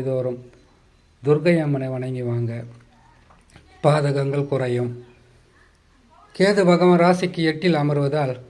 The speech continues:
ராகு கேதுவை நீங்கள் வணங்கி வருவதும், நவகிரகத்தில் இருக்கக்கூடிய ராகு கேதுவை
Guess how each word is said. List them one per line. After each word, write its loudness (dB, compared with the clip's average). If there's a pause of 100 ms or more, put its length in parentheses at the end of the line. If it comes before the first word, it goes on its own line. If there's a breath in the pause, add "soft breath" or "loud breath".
(280)
ராகு 2 (140)
கேதுவை -2 (460)
நீங்கள் -2
வணங்கி 0
வருவதும், -4 (560 loud breath)
நவகிரகத்தில் 4
இருக்கக்கூடிய -2 (120)
ராகு 0 (120)
கேதுவை -4